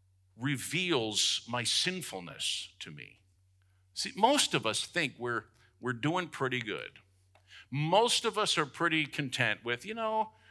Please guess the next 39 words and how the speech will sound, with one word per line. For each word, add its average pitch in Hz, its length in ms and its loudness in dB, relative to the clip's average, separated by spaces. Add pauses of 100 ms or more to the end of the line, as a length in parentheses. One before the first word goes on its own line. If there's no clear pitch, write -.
(960)
I'm, 151 240 -4
I'm 156 80 6
hanging 202 420 6
in 180 200 4
there, 95 320 -2 (500)
because 185 380 -2
we 202 120 -2
tend 220 420 2
to 185 60 0
compare 202 460 0
ourselves 123 580 0
with 131 360 -4
others. 113 560 -4 (560)
Of - 100 -12
course, 156 380 2
never 156 280 4
with 120 200 -2
others 139 340 4
who 139 100 -6
are 113 60 -4
doing 95 320 -8
better, 95 480 0
right? 98 220 -2 (100)
Always 139 320 0
with 127 140 -4
others 123 260 -2
who 127 100 -6
are 107 60 -6
just 104 220 -8
doing 117 160 -8
a - 20 -8
little 101 180 -4
worse. 117 440 -2 (160)
"Well, 165 160 6
I'm 117 80 2
not 165 180 2
as 113 80 -6
bad 123 300 4 (200)
as 110 600 4